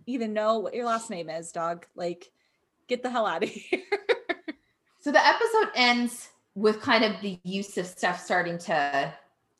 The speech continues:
Speaker 2: to, like,
Speaker 1: Yeah. Yeah. So Chasen
Speaker 2: become
Speaker 1: gets
Speaker 2: an
Speaker 1: the
Speaker 2: issue.
Speaker 1: date rose for the, from the group date.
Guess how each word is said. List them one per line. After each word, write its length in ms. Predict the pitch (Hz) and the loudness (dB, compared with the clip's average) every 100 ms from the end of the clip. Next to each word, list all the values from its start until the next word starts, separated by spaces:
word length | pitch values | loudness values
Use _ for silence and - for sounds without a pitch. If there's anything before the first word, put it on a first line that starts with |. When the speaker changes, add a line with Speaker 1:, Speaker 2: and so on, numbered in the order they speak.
| _ _ _ | _ _ _
Speaker 2:
to, 140 | - 202 | -6 -2
like, 180 | 170 285 | 2 4
Speaker 1:
Yeah. 260 | 190 123 - _ _ _ _ _ _ _ _ - | 4 2 -4 _ _ _ _ _ _ _ _ -4
Yeah. 240 | 220 180 - | -2 -2 -6
So 180 | - 294 | -2 -2
Chasen 300 | - 339 381 | 0 0 2
Speaker 2:
become 180 | 480 403 | 2 2
Speaker 1:
gets 200 | 381 - | 0 -2
Speaker 2:
an 60 | 339 | -8
Speaker 1:
the 40 | |
Speaker 2:
issue. 80 | - | 0
Speaker 1:
date 260 | 233 214 - | 2 2 0
rose 800 | 190 151 147 247 - - - - _ - | -2 -2 -4 -4 -2 -4 -4 -10 _ -6
for 120 | 247 | -4
the, 100 | 202 - | -4 0
from 220 | 240 233 | 2 4
the 80 | 262 | 2
group 260 | 220 196 - | 2 0 0
date. 240 | 208 - | -2 -2